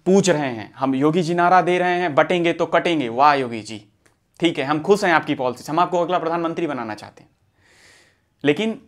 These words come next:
यार स्टूडेंट भविष्य है, बेचारा मर रहा है। तीन दिन से हम लोग गए हैं, मैं कल, मेरा पैर इतना दर्द कर रहा है ना आज,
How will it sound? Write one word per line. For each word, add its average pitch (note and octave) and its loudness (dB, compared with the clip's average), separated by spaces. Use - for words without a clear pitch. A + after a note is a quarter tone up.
यार G3+ 0
स्टूडेंट G3+ 2
भविष्य F3+ 4
है, C#3 0
बेचारा F#3 4
मर F3+ 2
रहा F3+ 2
है। E3 4
तीन A3 0
दिन G3+ 0
से F#3+ -4
हम F3 -4
लोग F3 0
गए F3 0
हैं, E3 0
मैं F3+ -2
कल, F#3+ 4
मेरा F3 4
पैर F#3 4
इतना F3 -2
दर्द F3+ 6
कर E3+ 2
रहा D3+ 4
है C#3 0
ना F#3 -2
आज, D#3 -4